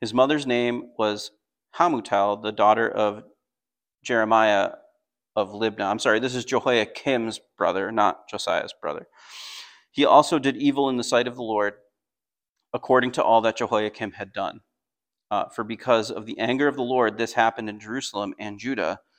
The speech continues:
that he finally cast them out from his presence. Then Zedekiah rebelled against the king of Babylon.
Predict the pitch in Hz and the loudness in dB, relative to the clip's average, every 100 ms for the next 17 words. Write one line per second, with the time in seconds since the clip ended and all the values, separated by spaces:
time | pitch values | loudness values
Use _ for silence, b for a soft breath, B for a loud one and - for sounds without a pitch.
0 | b b _ 107 110 110 110 117 120 120 | b b _ -2 -2 0 0 2 0 -4
1 | - 113 110 117 107 87 104 104 - 107 | 2 2 2 -2 0 0 -2 -10 -4 -2
2 | 101 101 - - 113 110 113 113 110 - | -2 -6 -16 -8 -2 -2 -2 -2 -2 -2
3 | 107 104 101 101 104 104 101 101 _ _ | 0 0 0 -4 0 2 0 -4 _ _
4 | _ _ 117 110 110 98 - 107 - 107 | _ _ -14 -6 -6 -6 -10 -14 -12 -10
5 | 104 98 - _ _ _ _ - 104 - | -10 -12 -16 _ _ _ _ -12 -12 -2
6 | 101 98 - - | -2 0 -6 -10